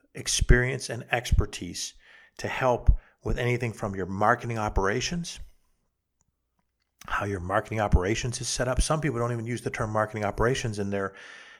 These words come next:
not really understanding that to do any creative takes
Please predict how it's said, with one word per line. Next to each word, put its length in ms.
not 320
really 500
understanding 680
that 380
to 100
do 300
any 180
creative 420
takes 320